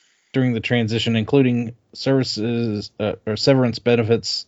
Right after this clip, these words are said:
information, or, uh, infor-, <laughs> informed by local, uh, employment laws. According to the execs, uh, the decision has been made after Microsoft, Activision, Blizzard leadership,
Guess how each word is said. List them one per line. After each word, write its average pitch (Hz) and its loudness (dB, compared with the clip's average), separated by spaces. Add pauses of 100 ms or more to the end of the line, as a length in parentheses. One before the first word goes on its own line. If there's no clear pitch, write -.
(100)
information, 107 -2 (180)
or, 95 -4 (400)
uh, 76 -4 (1900)
infor-, 113 0
<laughs> - -
informed 123 2
by 110 4
local, 107 0
uh, 95 -2
employment 98 -4
laws. 90 -4 (1200)
According 170 4
to 160 4
the 147 6
execs, 135 -2 (120)
uh, 127 -2
the 123 -4
decision 135 2
has 127 2
been 127 0
made 123 2
after 117 -2
Microsoft, 117 -2
Activision, 113 -2
Blizzard 110 -4
leadership, 110 -4